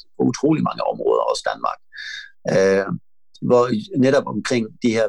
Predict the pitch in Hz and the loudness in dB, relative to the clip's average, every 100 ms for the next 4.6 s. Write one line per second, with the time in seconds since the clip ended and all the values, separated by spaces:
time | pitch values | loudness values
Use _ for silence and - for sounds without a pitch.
0 | 98 107 160 127 - - - 208 - - | 0 0 -2 -4 -14 -12 -4 -4 -6 -18
1 | - - - 110 104 101 95 95 57 - | -20 -18 -4 0 4 4 2 0 -2 0
2 | 123 123 123 104 58 - - - 120 113 | 0 2 0 0 -2 -2 0 -2 -2 -4
3 | - 58 - 135 143 - 110 - - 123 | -2 -2 0 2 2 0 0 -2 -2 0
4 | - 202 101 98 95 - | 2 2 2 -2 0 -2